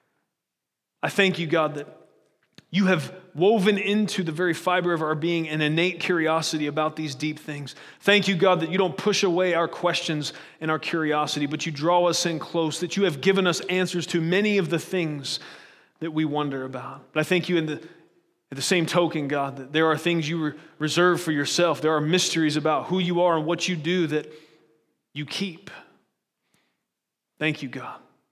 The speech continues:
for those opportunities to worship. Thank you for those opportunities to be left in awe of your greatness, your sovereign glory, and your beauty.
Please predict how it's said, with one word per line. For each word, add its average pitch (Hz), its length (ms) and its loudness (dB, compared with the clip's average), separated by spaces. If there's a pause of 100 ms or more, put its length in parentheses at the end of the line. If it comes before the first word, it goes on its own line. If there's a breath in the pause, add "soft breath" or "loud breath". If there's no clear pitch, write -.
(320)
for - 80 -14
those 147 160 -4
opportunities 147 720 -4
to - 80 -10
worship. 131 520 -6 (540)
Thank 160 180 0
you 156 80 -4
for 156 100 -6
those 156 180 0
opportunities 151 640 -4
to 147 60 -10
be 143 80 -4
left 147 300 -2
in 143 80 -8
awe 147 320 -4
of 135 100 -6
your 135 120 -6
greatness, 135 800 -8 (1200)
your - 140 -14
sovereign 135 480 -6
glory, 131 360 -8
and 123 80 -10
your 120 100 -14
beauty. 127 460 -20